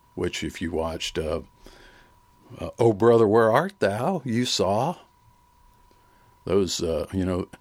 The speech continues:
<laughs> escapees climb on a hand car going down the railroad track. There's the hand grenade, one of the more devious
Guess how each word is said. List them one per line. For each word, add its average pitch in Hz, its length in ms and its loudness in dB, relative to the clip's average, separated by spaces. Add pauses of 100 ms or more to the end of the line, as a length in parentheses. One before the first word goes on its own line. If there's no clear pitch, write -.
(140)
<laughs> 143 360 2
escapees 120 720 0
climb 104 320 0
on 117 140 2
a 127 60 0
hand 151 360 0
car - 560 -6 (260)
going 104 280 -4
down 107 360 -2
the 107 100 -2
railroad 101 420 -2
track. - 400 -12 (2750)
There's - 260 -6
the 80 300 -10 (640)
hand 110 320 0
grenade, 98 880 -2 (920)
one 104 140 -2
of 95 60 0
the 95 60 -4
more 87 180 -2
devious 87 1000 -4